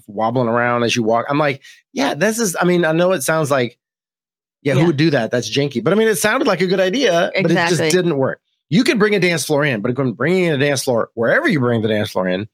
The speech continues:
Speaker 1: is expensive if you get a good one. Um, but it
Speaker 2: But
Speaker 1: has
Speaker 2: it,
Speaker 1: to be on a flat surface,
Speaker 2: I was gonna
Speaker 1: you know?
Speaker 2: say, it, even if you bring one in, they're not gonna level the ground for you.
Speaker 1: No.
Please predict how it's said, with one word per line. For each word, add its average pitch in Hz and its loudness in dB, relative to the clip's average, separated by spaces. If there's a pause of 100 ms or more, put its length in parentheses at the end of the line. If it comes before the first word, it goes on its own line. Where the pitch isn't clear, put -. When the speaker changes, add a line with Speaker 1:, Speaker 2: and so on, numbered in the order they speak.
(340)
Speaker 1:
is 139 0
expensive 110 -4 (280)
if 131 -2
you 147 0
get 143 2
a 143 0
good 131 0
one. 87 -6 (340)
Um, 120 -2 (240)
but 170 0
it 233 4
Speaker 2:
But 254 2
Speaker 1:
has 302 2
Speaker 2:
it, - -2
Speaker 1:
to 208 -2
be 190 2
on 175 0
a 160 0
flat 139 -2
surface, 226 0
Speaker 2:
I 240 2
was 240 0
gonna 254 0
Speaker 1:
you 233 2
know? - -4
Speaker 2:
say, 226 0
it, 294 -2 (260)
even 277 0
if 214 -2
you 208 0
bring 233 2
one 208 2
in, 220 2
they're 214 2
not 247 0
gonna 185 2
level 175 2
the 170 -4
ground 190 0
for 151 -6
you. 160 -2 (220)
Speaker 1:
No. 123 0